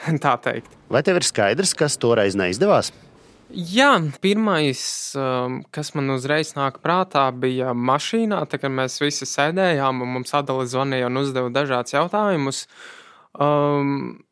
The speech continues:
Speaker 1: es biju domājis, ka es biju pietiekami labi sagatavojies tiem jautājumiem. Un varbūt nospēlēja tas, ka es ne līdz galam labi varēju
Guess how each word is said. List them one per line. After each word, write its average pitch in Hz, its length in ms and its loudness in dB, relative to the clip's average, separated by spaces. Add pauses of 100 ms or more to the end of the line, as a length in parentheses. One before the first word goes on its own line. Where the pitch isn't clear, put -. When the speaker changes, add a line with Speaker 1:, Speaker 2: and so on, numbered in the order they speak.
(460)
Speaker 1:
es 190 260 4
biju 156 180 4
domājis, 151 340 4
ka 135 100 0
es 123 100 -4
biju 131 180 0
pietiekami 123 460 0
labi 123 260 0
sagatavojies 120 960 -2
tiem 123 240 -2
jautājumiem. 120 720 -2 (440)
Un 135 300 2
varbūt 180 400 4
nospēlēja 131 1000 2
tas, 143 320 -2
ka 120 420 0
es - 300 -6
ne 139 140 -2
līdz 135 180 -4
galam 135 280 2
labi 120 520 -2 (500)
varēju 120 800 -2